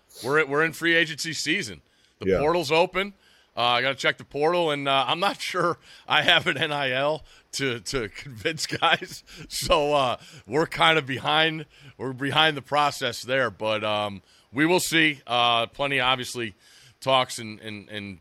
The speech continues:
Speaker 1: conversations have been had already. But, uh, yeah, we will tape our last one the twenty-first. Uh, I believe that's next Wednesday, and that'll be out. So, uh, I appreciate you asking about it.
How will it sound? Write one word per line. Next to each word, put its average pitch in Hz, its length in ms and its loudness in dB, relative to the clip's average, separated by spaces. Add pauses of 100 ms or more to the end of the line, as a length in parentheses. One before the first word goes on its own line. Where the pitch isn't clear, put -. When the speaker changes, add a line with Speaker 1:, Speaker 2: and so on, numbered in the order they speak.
(160)
Speaker 1:
conversations 120 800 -4
have 123 240 -2
been 113 100 -6
had 117 260 -2
already. 113 600 -2 (400)
But, 110 180 0
uh, 110 160 0
yeah, 117 200 0
we 104 180 -8
will 127 160 -6
tape 127 280 -4
our 117 380 -2 (340)
last 117 380 0
one 117 300 -8
the 101 80 -18
twenty-first. 113 880 -8
Uh, 95 380 -2
I - 60 -14
believe 98 220 -10
that's 120 220 -6
next 107 320 -10
Wednesday, 98 520 -10 (380)
and 98 120 -10
that'll 98 160 -4
be 92 140 -6
out. 85 220 -4
So, 90 380 -8
uh, 90 140 -4
I 90 60 -10
appreciate 104 380 -8
you 95 80 -6
asking 87 260 -10
about 76 200 -18
it. 69 60 -20